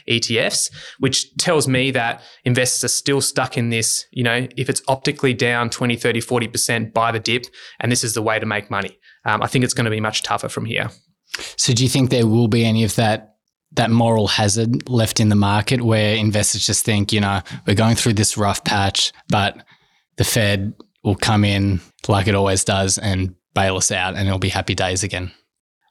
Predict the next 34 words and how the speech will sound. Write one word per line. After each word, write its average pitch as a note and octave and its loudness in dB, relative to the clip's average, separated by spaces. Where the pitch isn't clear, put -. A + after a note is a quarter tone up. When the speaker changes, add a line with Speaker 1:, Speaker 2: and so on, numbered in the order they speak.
Speaker 1:
I - -6
think G3+ 0
the D3+ 0
Fed's C#3 -2
telling C3+ 0
us A#2 -2
time B2+ 0
and A#2+ 0
time A#2+ 0
again A#2+ 0
they're A#2 0
not B2 -2
going A2+ 0
to G#2 -4
do A2+ 0
that. A2+ -2
But C3+ -2
there's B2 0
a C3+ 0
lot C3+ 2
of B2 -2
people A#2+ -2
fighting A#2+ 0
that, G#2 -4
and B2 -4
that's - 0
sort A#2+ 0
of A2+ -6
the, A2+ 0
the - -2
adage, A2+ -2
"Fighting A2+ 0
the G#2+ -2
Fed." A2+ -2